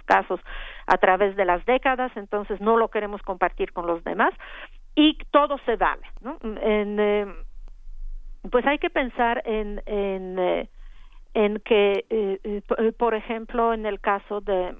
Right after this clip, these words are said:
mm, eh, de lo que se está justificando o lo, lo que en cierta forma no encuentra en, eh, como una solución o crítica suficientemente fuerte en, eh,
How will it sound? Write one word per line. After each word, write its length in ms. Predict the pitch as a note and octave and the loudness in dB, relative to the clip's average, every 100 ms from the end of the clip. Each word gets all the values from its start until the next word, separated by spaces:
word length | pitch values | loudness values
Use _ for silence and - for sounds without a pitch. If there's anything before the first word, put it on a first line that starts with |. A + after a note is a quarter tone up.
| - | -14
mm, 380 | G3 F#3+ F3+ F3 - - - - - - - | -12 -12 -12 -16 -18 -18 -18 -18 -20 -10 -4
eh, 580 | F#3 F3+ F3 F3 - - - | -2 0 0 -2 -4 -8 -2
de 180 | - G#3+ | 4 6
lo 120 | G3+ | 6
que 120 | A3 | 2
se 140 | - G#3 | 2 2
está 300 | - B3 B3+ | 4 0 0
justificando 880 | A#3 - A#3 A#3 - C4+ C#4+ B3+ | -4 -8 -8 -4 2 4 4 2
o 100 | G#3 | 2
lo, 160 | G3+ F#3 | 0 -2
lo 220 | G#3 G3 | -2 -4
que 180 | - G#3 | -4 -6
en 120 | G3 | -8
cierta 400 | - G#3+ G#3+ A3 | -6 -4 0 0
forma 640 | G#3+ A3 G#3 G#3 G3+ F#3 E3+ - - - - - - - - | 2 0 0 0 2 2 0 -2 -6 -8 -8 -10 -12 -10 -4
no 380 | A3 A#3 B3 | 0 4 6
encuentra 1000 | A#3+ A3+ - B3+ B3 - B3 G#3+ G#3 F#3+ - | 4 2 2 2 0 0 2 4 2 -2 -6
en, 580 | - F#3+ F#3+ F#3 F3+ F3+ | -8 -4 -4 -4 -6 -4
eh, 340 | F3 E3+ D#3 E3 - - - | -2 -2 -2 -6 -12 -14 -6
como 360 | G3 F3+ G3 G3 | -2 2 2 2
una 600 | G3+ G#3 G3+ F#3+ F3+ - - | 4 4 6 4 0 -4 -4
solución 680 | G#3 F#3 F#3 - A#3 A#3 A#3 | -2 -2 -4 0 2 2 0
o 120 | - | -6
crítica 920 | - A3+ A3 A3 A#3+ A3+ - G#3+ G#3 G3 | -2 0 0 -4 -6 -4 2 4 4 0
suficientemente 760 | - - G#3 G3+ G3+ G#3 G3+ | -6 -12 -8 -4 -4 -4 -4
fuerte 460 | - - A3+ - A#2 - - - - - | -2 2 2 2 -2 0 -6 -8 -10 -4
en, 440 | - G#3+ G3+ G3 G3 | 2 4 4 0 2
eh, 260 | F#3+ F#3+ | 4 4